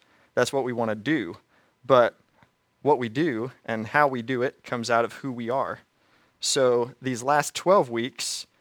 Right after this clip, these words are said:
we've been focusing on who we are in relationship to God. We've been going through Henry Blackaby's study called Experiencing God,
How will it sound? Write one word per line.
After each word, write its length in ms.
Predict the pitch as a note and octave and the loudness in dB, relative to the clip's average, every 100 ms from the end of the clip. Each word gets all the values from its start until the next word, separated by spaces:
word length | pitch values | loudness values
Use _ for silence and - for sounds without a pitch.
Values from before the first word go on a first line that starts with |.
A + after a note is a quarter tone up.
| _ - | _ -6
we've 160 | C3 | -2
been 160 | B2+ B2+ | -2 0
focusing 600 | - F#3 E3 - B2+ A#2+ | 4 2 2 -6 -4 0
on 240 | A#2 A#2 | 0 0
who 220 | A2+ D3+ E3 | -4 -8 -6
we 180 | F3 | -2
are 220 | B2+ A#2 A2 | 2 2 0
in 120 | A2+ | -2
relationship 640 | A2+ A2+ A2 A2+ - A2+ | -4 -4 -6 -8 -8 -10
to 100 | - | -12
God. 340 | A2 G#2+ E2+ - | -6 -6 -6 -10
We've 140 | A#2+ | -12
been 160 | B2+ A2+ | -8 -4
going 280 | B2+ C3 B2 | -2 -2 -4
through 380 | - C3 B2+ A#2+ _ _ _ | -6 -6 -6 -8 _ _ _
Henry 240 | D3+ D3 A#2 | -2 -2 0
Blackaby's 580 | C3 C3 D3 C3+ C3 | 4 2 2 -6 -6
study 400 | - - C#3 C#3 | -4 0 0 0
called 240 | B2+ B2 A#2+ | -4 -2 -2
Experiencing 600 | A2 - C3 B2+ - A#2 | -6 -6 -4 -4 -6 -2
God, 400 | C3 C#3+ D3 | 0 2 0